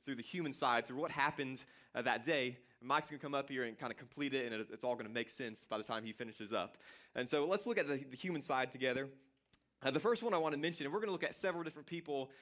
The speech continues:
uh, throughout the Gospels that were there that day. And so the first one I wanna mention is the crowd. All right, so this is the g-, generic people here. This was the crowd, the people. And Matthew, Mark,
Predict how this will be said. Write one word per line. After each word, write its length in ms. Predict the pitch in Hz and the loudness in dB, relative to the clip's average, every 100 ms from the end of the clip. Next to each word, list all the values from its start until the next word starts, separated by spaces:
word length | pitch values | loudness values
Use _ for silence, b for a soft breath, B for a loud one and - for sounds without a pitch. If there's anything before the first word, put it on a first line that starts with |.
| B - | B -4
uh, 120 | 131 | -4
throughout 260 | 156 170 | 0 0
the 80 | 139 | 2
Gospels 380 | 143 143 - 131 | 2 0 0 -2
that 120 | 131 | -2
were 100 | 120 | -2
there 260 | 113 151 147 | 0 0 0
that 260 | 135 120 | -2 -2
day. 220 | 117 95 107 _ _ - | -4 -6 -8 _ _ -16
And 100 | 151 | -6
so 80 | 143 | -4
the 80 | |
first 240 | 123 202 202 | -2 -2 0
one 100 | 175 | 0
I 60 | |
wanna 240 | 147 135 135 | 2 0 0
mention 320 | 135 135 135 | -2 -4 -4
is 160 | 120 104 | -6 -6
the 80 | |
crowd. 400 | - - 110 87 98 B B B | -4 2 2 2 -4 B B B
All 100 | 127 | -2
right, 40 | |
so 100 | 127 | -2
this 180 | 151 254 | -4 -4
is 80 | 139 | -6
the 120 | 139 | -6
g-, 220 | 117 113 113 110 | -4 -6 -10 -10
generic 540 | 131 131 165 160 - | -4 2 2 2 -2
people 260 | 175 156 120 | -6 -4 0
here. 180 | 120 107 | 0 0
This 240 | 117 143 | -2 -6
was 120 | 131 | -8
the 80 | 104 | -16
crowd, 380 | - 151 143 135 | -4 2 2 2
the 60 | 120 | -4
people. 380 | 147 - 107 B B B B - | -6 -6 -8 B B B B -2
And 320 | 143 139 135 | 0 0 -2
Matthew, 400 | 139 196 208 165 | 0 0 0 -4
Mark, 220 | 175 170 | -2 -2